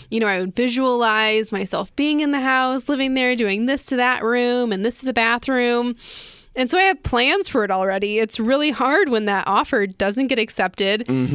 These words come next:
Speaker 1: and especially because we were so close on almost all of the offers, we were second place.
Speaker 2: Well, and a whole, the whole thing was strange with, from my experience buying a house,
Speaker 1: Mm-hmm.
Speaker 2: you, you go, you look at the house, hey, we kinda like it, let's make an offer, we get it in.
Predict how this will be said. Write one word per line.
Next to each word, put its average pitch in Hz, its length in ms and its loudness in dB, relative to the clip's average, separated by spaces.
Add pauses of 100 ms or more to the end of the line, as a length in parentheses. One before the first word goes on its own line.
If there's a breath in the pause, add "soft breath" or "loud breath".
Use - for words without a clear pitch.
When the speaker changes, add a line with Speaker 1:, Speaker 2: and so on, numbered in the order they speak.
Speaker 1:
and 147 80 0
especially 359 500 0
because 302 320 -2
we 240 100 0
were 233 100 0
so 214 580 0
close 190 680 -2 (540 loud breath)
on 220 320 2 (120)
almost 269 320 2
all 190 100 2
of 175 80 -6
the 175 80 -2
offers, 185 380 0
we 175 100 -2
were 170 160 -2
second - 380 -4
place. 160 500 -4 (220 loud breath)
Speaker 2:
Well, 202 180 0
and 214 140 2
a 196 80 -2
whole, 247 220 -2
the 175 160 0
whole 294 200 0
thing 208 260 0
was 139 140 2
strange 147 400 -2
with, 143 340 -2
from 156 180 0
my 160 160 2
experience 110 720 -2 (120)
buying 101 320 -2
a 95 40 0
house, 92 360 -2
Speaker 1:
Mm-hmm. 196 500 -2
Speaker 2:
you, 117 140 -2
you 107 160 -2
go, 90 260 -2
you 143 140 -2
look 95 180 -4
at - 80 -4
the - 80 -4
house, 180 460 0
hey, 170 400 -2
we 120 120 -2
kinda 180 280 -4
like 247 260 -2
it, - 100 -4
let's 110 240 -6
make 131 220 -2
an 143 100 -2
offer, 190 320 -2
we 98 120 -4
get 143 160 -2
it 185 80 -2
in. 143 160 -4